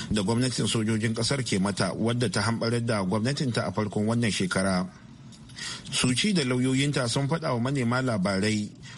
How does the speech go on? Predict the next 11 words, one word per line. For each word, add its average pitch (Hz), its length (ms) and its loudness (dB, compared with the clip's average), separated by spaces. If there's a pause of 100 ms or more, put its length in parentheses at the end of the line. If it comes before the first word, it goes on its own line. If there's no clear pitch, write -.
(180)
kotun 175 340 2
ta 143 160 0
saurari 123 500 0
bahasin 127 540 0
shaidu 104 340 2
biyu 107 320 2
akan 131 300 0
zargin 110 360 0
da 123 120 -2
ake 131 240 -2
mata 95 400 0